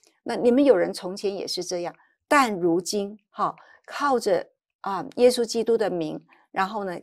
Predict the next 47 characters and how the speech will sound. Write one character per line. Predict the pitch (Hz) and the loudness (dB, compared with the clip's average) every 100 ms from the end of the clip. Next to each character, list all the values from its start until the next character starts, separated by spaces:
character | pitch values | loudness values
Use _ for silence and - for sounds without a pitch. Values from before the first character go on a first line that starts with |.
| _ | _
借 | - 254 | 0 2
着 | 185 | 2
神 | 165 - 175 202 | -2 0 0 0
的 | 190 | 0
灵， | 165 165 - _ _ | 0 -4 -14 _ _
已 | 196 170 | -6 -6
经 | 175 202 214 | -4 -6 -8
洗 | - - 180 151 | -10 -8 -6 -6
净、 | - 226 180 - | -4 -2 -2 -6
成 | - 175 165 175 | -8 -6 -6 -6
圣、 | - 226 170 165 | -2 -2 -2 -8
称 | - 185 185 202 | -10 -10 -12 -8
义 | 220 180 | -6 -6
了。 | 175 _ _ _ _ _ - | -6 _ _ _ _ _ -4
所 | 339 | 0
以 | 302 | 0
你 | 220 | 0
看， | 269 | -6
这 | 269 285 | -6 -2
些 | 285 | 0
有 | 208 | 0
同 | - 175 196 | 0 -6 -4
性 | 247 277 226 | -2 0 0
吸 | - 247 | -2 -4
引 | 226 160 | -2 -2
的 | 160 | -4
人， | - _ _ _ | -8 _ _ _
他 | - 226 | -2 2
们 | - 175 | 4 4
得 | 180 | 2
医 | 185 226 | 2 -2
治 | - 233 185 | -4 -6 -4
是 | - 220 | -4 -4
可 | - 180 - | -4 -4 -4
能 | - - | -8 -12
的， | 170 - _ _ | -12 -14 _ _
被 | - 302 | 0 0
改 | - 160 | 0 -6
变 | - 208 185 | -4 -4 -2
是 | 233 | -4
可 | 233 - 190 | -2 -2 -2
能 | 147 147 | -2 -8
的， | 170 - _ _ - | -8 -10 _ _ -2
可 | 233 247 | 8 10
以 | 302 240 - - | 10 4 -2 -6
洗 | - - 196 175 | -4 -2 -2 -2
净、 | - 262 185 | 0 0 0